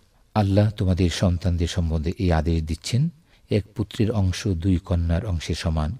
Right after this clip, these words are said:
কিন্তু যদি কন্যা সন্তানই দুইয়ের অধিক থাকে, তবে তাদের জন্য পরিত্যক্ত সম্পত্তির দুই তৃতীয়াংশ, আর যদি এক কন্যাই থাকে, তবে সে লাভ করবে পরিত্যক্ত সম্পত্তির অর্ধেক। যদি মৃত ব্যক্তির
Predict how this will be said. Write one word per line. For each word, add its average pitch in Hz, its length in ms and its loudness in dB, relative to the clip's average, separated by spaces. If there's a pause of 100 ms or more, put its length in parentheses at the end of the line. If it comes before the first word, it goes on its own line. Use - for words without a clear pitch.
কিন্তু 95 320 0
যদি 90 300 -2
কন্যা 87 480 -2 (440)
সন্তানই 92 540 0
দুইয়ের 85 360 4 (200)
অধিক 95 320 0
থাকে, 123 320 -2 (460)
তবে 90 160 2
তাদের 85 360 2
জন্য 82 300 0
পরিত্যক্ত - 580 -2
সম্পত্তির 85 600 0
দুই 90 240 2
তৃতীয়াংশ, 78 600 -2 (800)
আর 90 100 0
যদি 95 240 2
এক 110 260 0
কন্যাই 110 340 4
থাকে, 110 300 0
তবে 92 240 0
সে - 160 -4
লাভ 85 280 2
করবে 95 300 0
পরিত্যক্ত 92 500 -4
সম্পত্তির 85 500 -4
অর্ধেক। 80 460 -4 (580)
যদি 92 200 2
মৃত 90 240 2
ব্যক্তির 92 520 0